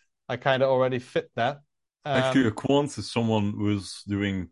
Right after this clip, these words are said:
Speaker 2: quantitative analysis, right? So, like, an econometrist.
Speaker 1: Yeah. Yeah, and under that
Speaker 2: But I
Speaker 1: is
Speaker 2: don't think
Speaker 1: screenshot
Speaker 2: that's
Speaker 1: of
Speaker 2: what
Speaker 1: my,
Speaker 2: they
Speaker 1: uh,
Speaker 2: are, uh,
Speaker 1: No, no, no. But if you open
Speaker 2: after.
Speaker 1: this on desktop, you can actually read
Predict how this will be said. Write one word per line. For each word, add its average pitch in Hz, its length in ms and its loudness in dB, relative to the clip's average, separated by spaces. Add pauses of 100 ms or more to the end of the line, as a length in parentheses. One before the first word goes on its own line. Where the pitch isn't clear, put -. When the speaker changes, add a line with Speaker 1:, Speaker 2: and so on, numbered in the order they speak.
(120)
Speaker 2:
quantitative 95 720 -4
analysis, 87 580 -6
right? 85 220 -8
So, - 260 -14
like, 76 280 -10
an 80 160 -10
econometrist. 82 840 -12 (720)
Speaker 1:
Yeah. 101 220 -10 (960)
Yeah, 117 160 -8 (120)
and 110 280 -4
under 113 220 -4
that 110 200 -2
Speaker 2:
But 92 80 2
I 95 40 4
Speaker 1:
is 95 100 0
Speaker 2:
don't 131 240 2
think 143 180 2
Speaker 1:
screenshot 113 120 0
Speaker 2:
that's 110 180 0
Speaker 1:
of 110 80 -10
Speaker 2:
what 107 140 0
Speaker 1:
my, 101 40 -12
Speaker 2:
they 104 180 2
Speaker 1:
uh, 95 60 0
Speaker 2:
are, 87 300 2 (100)
uh, 80 60 -8 (960)
Speaker 1:
No, 139 320 6
no, 131 100 -2
no. 123 160 0
But 131 160 0
if 147 140 -6
you 165 60 2
open 180 160 6
Speaker 2:
after. - 160 -6
Speaker 1:
this 151 160 -6
on 131 80 -10
desktop, 143 440 0
you 139 80 -8
can 143 140 -2
actually 135 540 -2
read 127 340 2